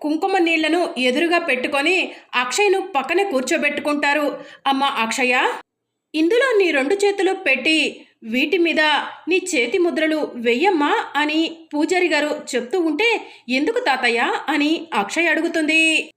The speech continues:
"చెప్తాను వెయ్యమ్మా" అని పూజారి గారు చెప్పడంతో, "సరే తాతయ్య" అని అక్షయ కుంకుమ నీళ్ళల్లో తన రెండు చేతులు పెట్టి ఆ చేతులను తీసుకొచ్చి తెల్ల కాగితం మీద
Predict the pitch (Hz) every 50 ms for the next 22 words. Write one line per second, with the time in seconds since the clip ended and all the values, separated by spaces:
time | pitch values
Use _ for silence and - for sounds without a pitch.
0 | _ _ _ _ _ _ _ _ _ _ - - - 370 370 370 - 480 480 427
1 | 359 285 277 262 269 339 339 302 269 262 277 294 285 285 - 277 285 294 294 294
2 | 294 294 - - - 247 247 285 294 359 370 339 311 311 294 285 294 - 285 240
3 | - - 269 262 262 254 285 349 381 311 - - - - - - 269 330 427 427
4 | 359 311 294 294 277 269 262 262 254 285 285 - - 277 277 294 294 285 - 226
5 | 220 220 220 - 339 330 285 269 277 277 277 - - - - - - - _ _
6 | - 320 339 330 466 453 440 403 330 311 302 285 277 269 269 277 277 - - -
7 | - - 330 320 311 294 262 240 233 254 339 339 - 320 302 302 311 302 294 294
8 | 294 - 247 240 226 240 381 415 403 294 214 - - - - _ - 320 339 330
9 | 339 339 254 226 226 226 330 294 302 294 294 - 226 240 240 - - 269 269 269
10 | 294 285 277 277 - - - 285 285 339 427 427 427 330 311 330 320 320 302 302
11 | 294 269 277